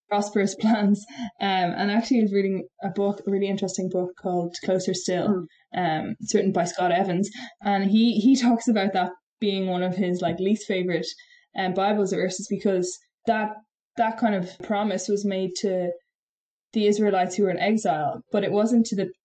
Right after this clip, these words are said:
Speaker 1: the promise wasn't to the people who were alive at the
Speaker 2: Mm.
Speaker 1: time. It was,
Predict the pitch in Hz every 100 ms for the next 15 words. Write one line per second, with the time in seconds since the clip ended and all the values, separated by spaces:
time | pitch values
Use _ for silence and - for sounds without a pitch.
0 | _ _ - 208 180 202 220 226 185 175
1 | 185 185 185 185 185 190 175 170 160 175
2 | 175 196 185 175 147 170 220 185 175 175
3 | 180 -